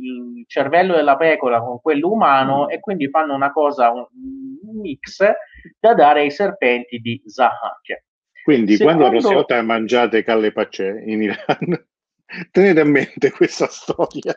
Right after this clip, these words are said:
Speaker 2: vi passerà l'appetito.
Speaker 1: Secondo Ferdowsi,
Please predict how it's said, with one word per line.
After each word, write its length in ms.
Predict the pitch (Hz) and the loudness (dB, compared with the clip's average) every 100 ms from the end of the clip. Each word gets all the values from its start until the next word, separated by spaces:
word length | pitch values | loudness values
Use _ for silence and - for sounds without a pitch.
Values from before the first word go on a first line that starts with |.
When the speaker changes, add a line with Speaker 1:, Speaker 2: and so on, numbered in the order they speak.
| _ _ - - | _ _ -20 -2
Speaker 2:
vi 320 | 233 302 175 | 0 2 2
passerà 420 | 143 - 156 139 | 0 0 0 0
l'appetito. 920 | 135 127 - 117 117 - 147 147 - _ _ _ - - _ - - - - _ _ _ _ | 0 -2 -4 -8 -8 -14 -18 -16 -18 _ _ _ -20 -20 _ -20 -20 -20 -20 _ _ _ _
Speaker 1:
Secondo 840 | _ 190 185 370 370 226 175 - - | _ -4 0 0 2 2 2 -2 -8
Ferdowsi, 1080 | - 226 226 175 160 - 156 123 127 214 285 | 0 2 2 0 -4 -6 -6 -4 -4 -6 -8